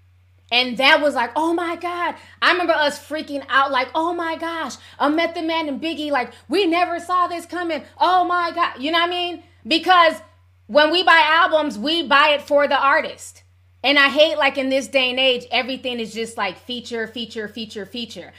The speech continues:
No, I wanna hear what you can do for three minutes. I don't want it, you know what I mean? Like, features were supposed to be a treat. I come from the generation where feature was a treat,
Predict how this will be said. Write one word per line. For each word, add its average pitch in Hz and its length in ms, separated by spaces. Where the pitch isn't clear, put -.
No, 269 280
I 240 240
wanna 349 240
hear 302 180
what 247 220
you 302 100
can 277 180
do 214 140
for 202 160
three 196 220
minutes. - 500
I 226 100
don't 277 200
want 285 240
it, 269 140
you 285 80
know 294 80
what 294 60
I 302 40
mean? 302 100
Like, 247 200
features 349 380
were 294 100
supposed 277 260
to 269 60
be 240 120
a 202 60
treat. - 600
I 220 140
come 349 160
from 302 140
the 277 80
generation 277 720
where 233 260
feature 320 480
was 254 200
a 202 60
treat, 208 480